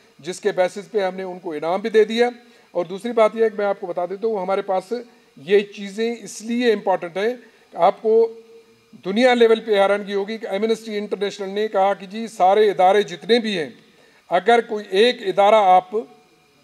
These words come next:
corruption less department उठाना चाहते हैं तो वो एनएचएमपी है, ये मोटरवे Police है, ये दुनिया लेवल पे आपकी recognition है। हम अपनी तारीफें नहीं करना चाहते, हम आपके part हैं,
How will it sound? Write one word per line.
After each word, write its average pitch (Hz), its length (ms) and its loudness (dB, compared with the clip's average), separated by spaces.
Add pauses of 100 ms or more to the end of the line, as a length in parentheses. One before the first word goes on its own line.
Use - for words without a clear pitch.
(260)
corruption 226 400 2
less 220 260 2
department 202 460 -2
उठाना 196 300 -4
चाहते 180 280 -2
हैं 208 60 -4
तो 196 80 -6
वो 196 100 -4
एनएचएमपी 185 540 -6
है, 113 180 -18 (800)
ये 196 140 2
मोटरवे 214 340 4
Police 185 300 -12
है, 113 80 -14 (600)
ये 196 160 4
दुनिया 196 300 2
लेवल 214 280 4
पे 226 140 4
आपकी 202 240 0
recognition 180 560 -8
है। - 200 -14 (1600)
हम 202 180 0
अपनी 226 260 0
तारीफें 233 360 2
नहीं 262 140 -4
करना 220 240 -2
चाहते, 180 280 -2
हम 196 180 -2
आपके 226 320 2
part 196 360 2
हैं, 120 140 -12